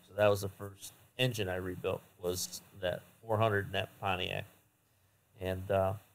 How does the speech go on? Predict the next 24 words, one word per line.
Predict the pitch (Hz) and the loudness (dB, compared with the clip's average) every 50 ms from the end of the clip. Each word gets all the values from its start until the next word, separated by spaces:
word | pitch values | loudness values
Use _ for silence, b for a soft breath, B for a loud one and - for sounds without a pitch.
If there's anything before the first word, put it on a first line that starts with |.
| _ _ _ _ _ _ _ _ _ _ _ _ _ _ _ _ _ _ _ _ _ _ _ _ _ _ _ _ | _ _ _ _ _ _ _ _ _ _ _ _ _ _ _ _ _ _ _ _ _ _ _ _ _ _ _ _
it | 101 101 98 | -20 -20 -12
wasn't | 98 98 98 92 95 | -10 -8 -8 -8 -8
too | - 110 104 | -10 -8 0
long | 98 98 101 104 101 | 2 4 6 6 8
after | 101 101 101 - 110 104 | 6 6 6 2 2 4
that | 101 107 110 107 107 - | 6 6 6 6 4 0
that, | 107 101 - - _ _ _ _ _ _ _ _ _ _ _ _ _ - | -6 -6 -6 -14 _ _ _ _ _ _ _ _ _ _ _ _ _ -10
uh, | 92 92 - 50 50 - - - - _ _ _ _ _ _ _ _ _ _ _ _ _ _ _ _ _ _ _ _ _ _ _ _ _ _ - | -6 -6 -4 -4 -6 -8 -10 -16 -20 _ _ _ _ _ _ _ _ _ _ _ _ _ _ _ _ _ _ _ _ _ _ _ _ _ _ -10
just | 95 87 - - - | -6 -6 -6 -2 2
got | 101 95 95 95 | 6 6 6 6
into, | 98 98 98 - - - 98 95 95 95 95 95 - - _ _ _ _ _ _ _ _ _ _ _ _ | 4 2 0 -2 -2 0 0 2 0 0 -2 -4 -8 -18 _ _ _ _ _ _ _ _ _ _ _ _
you | - 98 | -4 -2
know, | 95 92 | 0 0
the, | 90 90 95 101 - - - _ _ _ _ _ _ - | 2 0 0 0 -2 -12 -20 _ _ _ _ _ _ -2
the | - 110 | 0 0
more | 110 110 117 123 131 131 127 | 2 4 8 10 12 12 12
the | 120 107 107 | 10 8 6
look | 104 110 123 127 127 - 123 | 6 8 8 6 8 6 6
of | 107 | 6
the | 107 | 6
car, | 104 - - 110 104 104 107 | 6 6 6 10 10 10 10
the | 101 101 | 8 6
aesthetics, | 104 101 - - 104 104 104 101 98 98 - - - | 2 2 2 6 8 8 8 8 6 2 0 -6 -4
when | 95 95 92 | -4 -2 -2